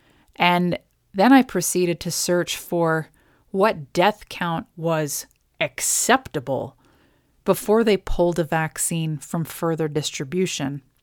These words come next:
and found that the last sars vaccine was pulled from human trials with concerns the vaccine could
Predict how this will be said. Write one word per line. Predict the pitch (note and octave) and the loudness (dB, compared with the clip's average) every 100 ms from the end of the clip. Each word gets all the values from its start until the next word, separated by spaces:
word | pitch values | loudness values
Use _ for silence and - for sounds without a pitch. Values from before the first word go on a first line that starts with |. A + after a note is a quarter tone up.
| _ _ - _ _ - | _ _ -20 _ _ -4
and | F3+ | -4
found | - G3 G3+ G#3 | -2 0 2 2
that | F3+ - | 0 -2
the | D3+ | -4
last | E3 E3 E3 - | -2 -2 -4 -6
sars | - - F3+ F#3 G#3 G3 | -4 0 2 2 2 -2
vaccine | D3 D3 C3+ - - C#3+ - D#3 - | -4 -4 -4 -8 -10 -8 -8 -10 -8
was | E3+ D#3+ | -6 -6
pulled | - F3+ E3+ D#3+ - | -4 -2 0 -2 -10
from | - D#3+ D3 D3 | -8 -4 -4 -4
human | - E3+ D#3+ | -6 -4 -4
trials | D3+ - D3 D3 D3 | -4 -4 -2 -2 -4
with | - D#3 | -6 -10
concerns | - D#3+ - D3+ D3+ D3 - | -8 -6 -4 -4 -6 -8 -6
the | |
vaccine | C#3+ C#3+ C#3+ - - D3+ | -2 -2 -4 -8 -6 -6
could | C#3+ - E3+ D#3 | -6 -4 -2 -2